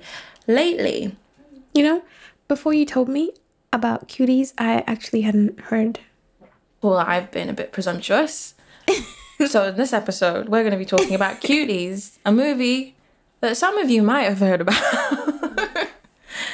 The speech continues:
Speaker 1: Um, yeah. And so if you, if you don't know what Cuties is, um, it is a movie that is set in France,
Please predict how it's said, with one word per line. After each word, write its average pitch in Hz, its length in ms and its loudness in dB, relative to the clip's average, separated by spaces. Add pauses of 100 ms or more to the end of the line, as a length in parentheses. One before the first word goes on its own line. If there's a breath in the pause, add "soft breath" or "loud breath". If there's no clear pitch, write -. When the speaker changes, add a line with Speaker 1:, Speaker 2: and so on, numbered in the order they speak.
(560 loud breath)
Speaker 1:
Um, 214 520 0 (340)
yeah. 196 460 0 (520 loud breath)
And 226 720 2 (1000)
so 214 720 2
if 247 180 -2
you, 262 220 2
if 240 160 0
you 254 80 2
don't 269 180 2
know 220 140 2
what 190 220 0
Cuties 165 520 -6
is, 165 500 0 (380 loud breath)
um, 180 380 0
it 208 100 0
is 202 100 0
a 214 60 2
movie 214 640 2
that 196 180 -2
is 185 140 -4
set - 380 -2
in 180 380 0
France, 180 680 -2